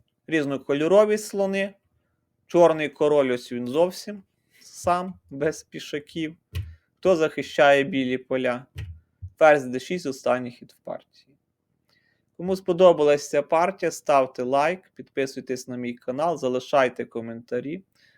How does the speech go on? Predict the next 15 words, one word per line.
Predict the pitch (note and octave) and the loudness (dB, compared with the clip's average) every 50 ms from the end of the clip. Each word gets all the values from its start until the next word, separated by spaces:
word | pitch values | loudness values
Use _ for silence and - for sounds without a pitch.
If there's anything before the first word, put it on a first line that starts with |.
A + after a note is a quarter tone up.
| _ _ _ _ D3 | _ _ _ _ 2
Я | D3 C#3 | 4 4
відповідаю | C3 B2 B2 - - A#2 A#2 A#2 C3 C3+ C#3 D3+ D#3+ E3+ | 4 2 -2 -6 -8 -8 -4 0 2 4 4 4 2 -2
на | F3 E3+ | -6 -8
коментарі, | - - F3 F3+ F#3 F3+ F3 - - F3 E3+ D#3+ | -8 -10 -8 -8 -8 -10 -10 -8 -6 -4 -4 -4
є | C#3+ C#3 C#3 B2 | -2 -2 -2 0
багато | A#2+ B2+ C3 D3+ C3+ B2+ A#2+ - - B2+ | 0 0 2 4 2 2 2 0 -6 -2
гарних | B2+ C#3 C#3+ D#3 E3 E3+ E3+ E3+ | 2 2 2 2 2 -2 -6 -8
коментарів, | - - E3+ E3+ E3+ E3 E3 - - F3 E3 E3+ E3+ F3 - _ _ _ _ | -8 -8 -6 -6 -6 -8 -10 -6 -4 -4 -2 -2 -4 -6 -8 _ _ _ _
навіть | C#3+ D3 D3 C#3 C3+ C3+ C#3 | 4 6 6 6 6 2 -2
є | C3+ B2+ | -4 -4
кілька | - - D3 C3 A#2+ A#2+ - A#2+ | -4 -4 -4 -4 -4 -4 -6 -6
не | A#2 A#2 A2+ | -4 -4 -4
дуже | A#2 C3+ D#3 E3+ F#3+ F#3 | -4 -4 -2 -2 -2 0
гарних | F3 F#3 F3 E3+ E3 E3 D#3+ - _ | 2 2 0 0 0 -4 -8 -12 _
коментарів, | - D3+ D3+ D#3 D3+ D3+ - - D3+ D3 D3+ D3+ D3+ | -12 -12 -12 -12 -14 -14 -6 -4 -4 -2 -2 -4 -6